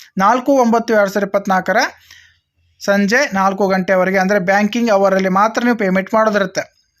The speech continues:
ಓಕೆ, ಇಲ್ಲಿ downloading of the, downloading of the admission order only by choice paid, ಆ, ಚಾಯ್ಸ್ ಒನ್ ಪೇಯ್ಡ್ ಕ್ಯಾಂಡಿಡೇಟ್ಸ್ ಅಂತ ಇದೆ. ಇಲ್ಲಿ ಪ್ರವೇಶ ಪತ್ರವನ್ನು ಡೌನ್ಲೋಡ್ ಮಾಡಿಕೊಳ್ಳೋದು,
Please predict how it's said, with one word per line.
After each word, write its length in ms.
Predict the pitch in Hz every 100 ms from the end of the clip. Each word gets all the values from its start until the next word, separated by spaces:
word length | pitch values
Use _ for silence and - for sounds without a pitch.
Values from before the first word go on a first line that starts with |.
| 196
ಓಕೆ, 340 | 185 262 - _ _ _ _ _ _ _ _ -
ಇಲ್ಲಿ 180 | 269
downloading 520 | 277 233 240 277 285 285
of 60 | 269
the, 260 | 277 -
downloading 440 | 202 214 254 269 269
of 60 | 233
the 140 | 240 214
admission 300 | 226 233 233 208
order 160 | 214 208 190
only 180 | 202 220
by 220 | 214 226 226 208
choice 240 | 196 208 - - _ _ -
paid, 500 | 214 214 220 - 202
ಆ, 140 | 175
ಚಾಯ್ಸ್ 360 | 170 190 214 220
ಒನ್ 340 | 208 226 226
ಪೇಯ್ಡ್ 240 | 202 208 208
ಕ್ಯಾಂಡಿಡೇಟ್ಸ್ 360 | 190 190 190
ಅಂತ 120 | 185
ಇದೆ. 380 | 214 180 - _ _ - _
ಇಲ್ಲಿ 280 | 220 254 240
ಪ್ರವೇಶ 400 | 226 214 240 262 247
ಪತ್ರವನ್ನು 400 | 247 240 233 240
ಡೌನ್ಲೋಡ್ 500 | 196 190 220 233 226
ಮಾಡಿಕೊಳ್ಳೋದು, 760 | 202 202 202 196 196 247 302